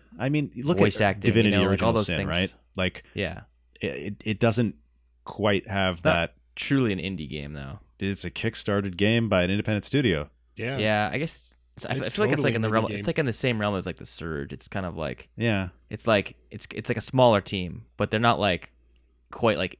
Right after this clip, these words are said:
Speaker 2: I think indie, I think of, like, five dudes making a game.
Speaker 1: Well, I, I don't know how many people work at Larian. I, I could see, but I,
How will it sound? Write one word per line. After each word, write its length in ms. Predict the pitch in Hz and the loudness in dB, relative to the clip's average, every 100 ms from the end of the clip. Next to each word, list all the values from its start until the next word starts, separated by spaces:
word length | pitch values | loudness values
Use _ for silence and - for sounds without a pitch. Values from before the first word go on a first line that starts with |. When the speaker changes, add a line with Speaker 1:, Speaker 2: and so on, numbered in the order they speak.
| - | -2
Speaker 2:
I 120 | 117 | -2
think 180 | - - | -2 -2
indie, 320 | 110 110 92 | -2 0 0
I 40 | |
think 160 | 92 87 | 0 -6
of, 100 | 80 | -6
like, 160 | 73 - | -8 -10
five 440 | - 73 64 65 | -10 -8 -8 -10
dudes 520 | - 58 52 - - - _ _ _ _ | -12 -10 -10 -14 -16 -18 _ _ _ _
making 300 | 73 - 64 | -14 -12 -14
a 40 | |
game. 360 | 62 64 62 60 _ - | -12 -12 -12 -14 _ -12
Speaker 1:
Well, 120 | 123 - | -8 -2
I, 220 | 120 - | -2 2
I 20 | |
don't 80 | 190 | 2
know 60 | 202 | 4
how 120 | 156 | 4
many 120 | 151 | 2
people 200 | 117 120 | 0 -2
work 160 | 92 98 | -2 -2
at 80 | 90 | -2
Larian. 480 | 95 95 87 87 95 | -2 0 -2 -6 -8
I, 220 | 87 85 | -10 -10
I 60 | 101 | -10
could 160 | 87 | -8
see, 360 | - - 120 87 | -4 0 2 2
but 160 | 82 85 | 0 -4
I, 140 | 87 | -4